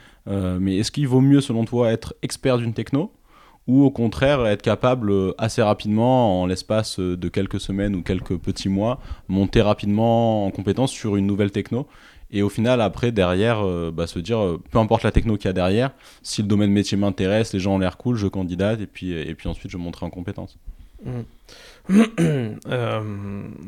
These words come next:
Speaker 2: jusqu'à il y a quelques années, je pensais que, euh, un mec qui n'était pas que dans une techno n'était pas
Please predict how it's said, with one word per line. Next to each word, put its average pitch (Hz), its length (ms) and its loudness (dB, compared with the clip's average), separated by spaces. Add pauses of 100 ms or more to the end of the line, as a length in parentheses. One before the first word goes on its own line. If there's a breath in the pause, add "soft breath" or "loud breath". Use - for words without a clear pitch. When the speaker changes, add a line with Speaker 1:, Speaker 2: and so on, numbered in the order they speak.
(960)
Speaker 2:
jusqu'à - 420 -10
il 120 80 -4
y 123 40 -8
a 117 40 -8
quelques 147 440 -6
années, 123 280 -4
je 143 120 -8
pensais 123 460 -6
que, - 200 -12
euh, 113 520 -6 (760 soft breath)
un - 80 -10
mec 135 240 -4
qui - 160 -12
n'était 113 240 -6
pas 123 180 -8
que - 160 -6
dans 131 180 -4
une 123 220 -8
techno 135 380 -8
n'était 123 280 -8
pas 110 180 -6